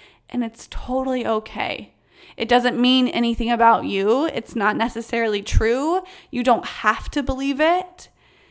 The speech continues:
You can just let it be there. So this is kind of where we go next. What do we do with imposter syndrome? The first thing is you want to understand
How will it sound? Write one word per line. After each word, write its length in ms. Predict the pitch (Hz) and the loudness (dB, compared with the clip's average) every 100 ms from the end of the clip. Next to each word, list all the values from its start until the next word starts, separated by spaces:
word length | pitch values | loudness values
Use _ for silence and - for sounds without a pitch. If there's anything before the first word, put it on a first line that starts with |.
| _ - | _ -12
You 120 | - | 2
can 160 | 269 | 4
just 200 | 247 240 | 4 2
let 320 | 226 220 220 226 | -2 2 6 6
it 420 | 214 - 202 - | 4 0 -16 -8
be 180 | 226 214 | -6 -4
there. 420 | 175 - - 202 _ _ _ _ _ _ _ _ _ - | -4 -6 -10 -14 _ _ _ _ _ _ _ _ _ -8
So 720 | - 330 262 135 170 285 320 - - - | 2 6 8 6 2 2 -2 -8 -20 -8
this 200 | - 285 | 0 2
is 140 | 320 294 | 2 0
kind 240 | - 330 | 4 6
of 160 | 311 262 | 8 6
where 240 | 262 240 | 4 4
we 140 | 247 220 | 2 0
go 220 | 220 196 | 2 2
next. 500 | 220 262 123 - - | 6 4 4 -4 0
What 100 | 233 | 0
do 60 | |
we 140 | 247 262 | 2 0
do 320 | 233 285 320 | 0 4 4
with 180 | 311 285 | 4 2
imposter 500 | 233 - 202 - 196 | -2 -2 -4 -6 -12
syndrome? 640 | - 175 185 - - 220 _ _ _ - - _ | -8 -10 -8 -8 -8 -12 _ _ _ -20 -20 _
The 100 | 240 | -6
first 420 | - 302 359 339 | -2 2 2 2
thing 180 | 277 254 | 0 0
is 200 | 240 220 | -2 -4
you 100 | 240 | -2
want 200 | 254 233 | 0 0
to 80 | - | 0
understand 1040 | 254 302 370 359 - 254 240 220 214 214 | 4 4 2 -2 -6 -2 0 0 -2 -2